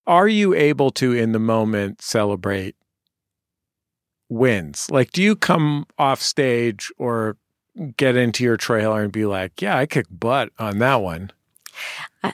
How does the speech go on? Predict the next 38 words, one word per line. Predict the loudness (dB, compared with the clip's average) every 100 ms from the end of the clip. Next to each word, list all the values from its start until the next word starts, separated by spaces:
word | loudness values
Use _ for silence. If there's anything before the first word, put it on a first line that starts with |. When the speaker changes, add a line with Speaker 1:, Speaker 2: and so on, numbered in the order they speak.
| -2
Speaker 2:
I | 0
just | 0 -2
talked | -2 -2 0
to | -2
a |
pet | 0 -4 -2
psychic | -2 0 -2 -4 _
last | -2 -2 0
weekend, | -2 0 0
and | 2
I'm | 0 0
going | 0 0 0
somewhere | -2 -2
with | -2 -4
this, | -6 -8 -20 -20 -20 -20 -4
which | 0 2 4
is, | 4 2 -2 -14 _ _ _ _ _ -2
I | 0
don't | 2
know | 2
how | 2 0
we | 0
got | 0 2
off | 2 0
the | -2
dogs | 0 0 -2
so | -4 -4
quickly | -2 -4 -2 -4
because | -4 -2 0
I |
really | 2 2 2
wanted | -2 -4
to | -6
talk | -6 -2
about | -4 -2
my | -2
dogs, | 0 0 -4 -6 -2
but | -2